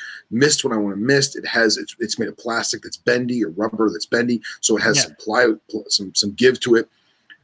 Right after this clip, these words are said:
Speaker 1: Um, and I can keep a safe distance
Speaker 2: Mm-hmm.
Speaker 1: and still make it rain in the enclosure, or I can reach it in and fill a water dish with it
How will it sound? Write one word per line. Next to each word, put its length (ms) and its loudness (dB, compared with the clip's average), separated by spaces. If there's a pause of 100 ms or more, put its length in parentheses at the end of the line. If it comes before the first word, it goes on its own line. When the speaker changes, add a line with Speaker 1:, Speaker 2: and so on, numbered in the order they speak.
(120)
Speaker 1:
Um, 200 0
and 80 2
I 120 6
can 320 2
keep 300 2 (180)
a 40 -4
safe 380 2
distance 680 2 (320)
Speaker 2:
Mm-hmm. 160 0
Speaker 1:
and 140 2
still 220 4
make 340 2
it 180 4
rain 280 4
in 100 -2
the 100 -8
enclosure, 600 0 (240)
or 180 0
I 80 2
can 240 -2
reach 260 0
it 80 -2
in 200 4
and 180 -6
fill 280 4
a 20 10
water 320 2
dish 260 0
with 140 -4
it 180 -6